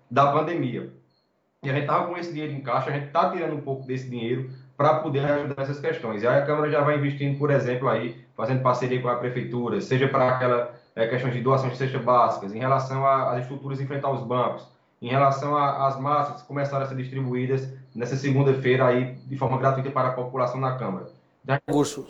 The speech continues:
Speaker 2: só um instante, deixa, deixa eu te interromper, porque nós estamos com um tempo aqui já,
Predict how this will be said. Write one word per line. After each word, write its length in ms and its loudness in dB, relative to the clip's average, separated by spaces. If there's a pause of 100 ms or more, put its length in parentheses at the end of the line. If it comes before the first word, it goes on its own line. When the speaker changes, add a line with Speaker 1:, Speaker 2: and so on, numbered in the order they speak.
(100)
Speaker 2:
só 240 6
um 40 6
instante, 380 -2
deixa, 280 2
deixa 260 2
eu 20 2
te 80 -2
interromper, 520 6
porque 120 -2
nós 140 2
estamos 260 -2
com 140 0
um 60 -2
tempo 280 0
aqui 180 0
já, 320 8